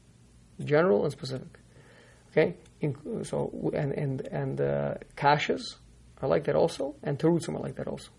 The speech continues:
Everything. Okay? So now, why did I tell you that specifically, usually we're gonna be looking for these things in the kasha? Answer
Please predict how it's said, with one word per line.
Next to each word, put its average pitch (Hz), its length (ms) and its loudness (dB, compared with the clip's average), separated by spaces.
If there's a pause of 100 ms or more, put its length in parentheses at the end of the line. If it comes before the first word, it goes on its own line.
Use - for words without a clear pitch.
(140)
Everything. 143 300 -2 (180)
Okay? 202 220 -4 (1000)
So - 160 -4
now, 147 200 6
why 151 240 12
did 214 120 12
I 185 60 12
tell 170 220 6
you 165 80 8
that 143 100 2
specifically, 180 720 0
usually 156 440 2
we're 139 180 2
gonna 135 180 0
be 139 320 -4 (380)
looking 156 420 2
for 135 180 -2
these 135 220 -2
things 139 360 -2 (100)
in 143 340 2 (100)
the 139 200 -2
kasha? 143 500 -4 (2750)
Answer 196 380 10